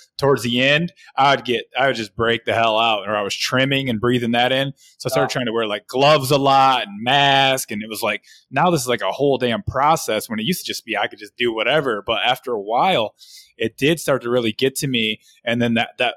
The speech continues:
Speaker 1: same thing kind of made me think, like, well, what about when I'm smoking? Is there something, like, I'm, oh, I might be overlooking some form of, like,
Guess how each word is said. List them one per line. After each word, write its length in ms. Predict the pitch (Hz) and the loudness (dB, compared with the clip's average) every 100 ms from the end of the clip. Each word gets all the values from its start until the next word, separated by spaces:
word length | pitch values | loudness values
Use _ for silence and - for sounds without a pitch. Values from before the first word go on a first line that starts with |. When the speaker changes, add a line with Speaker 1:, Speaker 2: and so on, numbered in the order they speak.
| - | -6
Speaker 1:
same 320 | - 151 131 | -4 -2 -2
thing 300 | - 151 120 | -2 -2 -2
kind 180 | 120 110 | -4 -4
of 80 | |
made 180 | 110 113 | -2 -2
me 140 | 110 107 | -2 -6
think, 340 | - 151 147 | -4 -6 -4
like, 140 | 101 95 | -8 -8
well, 200 | 104 101 | -8 -4
what 120 | 120 | -4
about 240 | 117 120 | -2 -2
when 120 | 113 | -4
I'm 80 | 107 | -6
smoking? 540 | 101 - 123 185 107 90 - | -8 -6 -4 -4 -8 -20 -12
Is 160 | 98 101 | -8 -6
there 120 | 104 | -6
something, 640 | 95 - 123 113 110 107 101 - _ | -4 0 0 0 -4 -4 -10 -16 _
like, 100 | 117 | -4
I'm, 160 | 110 107 107 | -2 -2 2
oh, 100 | 135 | 2
I 140 | 120 | 2
might 240 | 139 131 | 2 0
be 120 | 113 117 | 0 0
overlooking 920 | 123 113 107 117 139 - 131 120 110 _ _ | 0 0 0 2 0 0 -2 -2 -4 _ _
some 280 | - - 131 | -10 -4 -2
form 200 | 113 117 | -2 -4
of, 120 | 104 | -2
like, 280 | 104 104 104 | -2 -2 -2